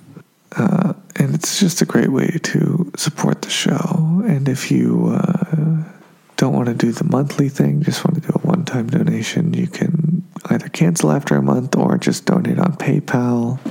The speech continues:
And PayPal donations do get the same rewards for the corresponding dollar value on the Patreon.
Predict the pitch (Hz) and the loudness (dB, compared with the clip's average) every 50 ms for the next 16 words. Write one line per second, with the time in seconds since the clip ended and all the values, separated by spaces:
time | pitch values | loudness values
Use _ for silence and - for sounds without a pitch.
0 | - - - - _ _ _ _ - - - _ _ - - 147 - - - 165 | -10 -12 -16 -20 _ _ _ _ -20 -20 -20 _ _ -2 -2 -2 0 0 2 2
1 | 160 160 - 156 139 - - - 110 107 180 95 104 104 - - - 180 175 - | 2 2 0 0 0 0 0 2 2 2 2 2 2 0 -2 -4 -2 0 0 0
2 | - 104 - - - - - 113 104 101 98 98 107 104 - - - - - 104 | 0 -2 -6 -8 -6 -2 2 2 4 4 4 2 2 0 -2 -2 -2 -2 0 0
3 | 98 95 - - - - - - 107 - - - 110 - - - 110 107 - - | 0 0 -2 -4 -6 -4 -2 0 0 0 2 0 0 0 0 0 2 2 2 2
4 | - 165 151 - - - - 170 170 - - - - - - - - - - - | 2 0 -2 -4 -6 -4 -2 -2 0 -2 -2 0 0 2 2 0 0 -2 -2 0
5 | - - - - - - - - 50 - - - 135 123 - - - - 139 - | 0 2 2 0 0 0 0 0 0 0 0 0 0 0 0 0 0 0 0 0
6 | - - - - - - - - - - - - - - - 160 156 - - 170 | 0 -2 -2 -4 -6 -8 -6 -4 -4 -4 -4 -6 -6 -4 -4 -4 -4 -4 -6 -6
7 | 165 - - - 165 151 156 | -6 -6 -6 -4 -4 -2 -2